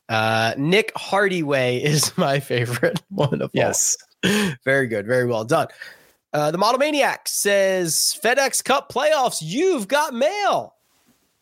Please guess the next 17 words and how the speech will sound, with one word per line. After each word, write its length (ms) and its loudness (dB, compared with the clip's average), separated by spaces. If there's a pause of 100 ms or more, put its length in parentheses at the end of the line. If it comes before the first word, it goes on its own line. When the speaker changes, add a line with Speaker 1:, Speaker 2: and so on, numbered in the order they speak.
(880)
Speaker 1:
FedEx 340 2
delivery 460 2
type 240 0
deal. 200 -2 (440)
Speaker 2:
Mm-hmm. 240 2 (760)
Speaker 1:
J 240 2
T 180 -2
Postman. 520 0 (1200)
Ricky 920 0
Howler. 720 0 (1120)
Oh, 680 0
for, 300 -4
that's 180 2
a 40 2
Harry 200 2
Potter 300 0
reference. 520 -2